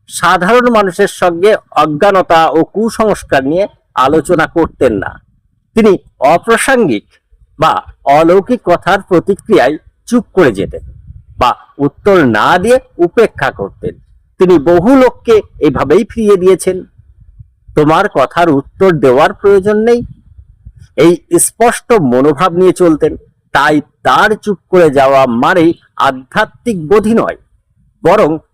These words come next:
পুরোপুরি উপেক্ষা বা অপ্রাসঙ্গিকতা বিচার করে চুপ করে থাকা। আমি পরিষ্কারভাবে বলছি, এই ব্যাখ্যা সম্পূর্ণ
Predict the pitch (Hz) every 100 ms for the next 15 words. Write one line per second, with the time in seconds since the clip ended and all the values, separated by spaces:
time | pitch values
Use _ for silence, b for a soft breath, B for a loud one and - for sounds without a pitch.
0 | - 233 226 247 190 151 - 214 - -
1 | - - _ _ - 139 92 - _ _
2 | - 143 170 - 190 - 247 247 240 208
3 | 170 156 180 151 147 190 202 - 143 160
4 | - - 208 - 185 123 - - - -
5 | _ - _ _ _ _ _ _ b b
6 | - 180 185 87 - - - - _ _
7 | - 185 208 - 233 240 185 202 127 110
8 | - - - - _ _ _ 170 196 165
9 | 156 - - 208 - 147 143 165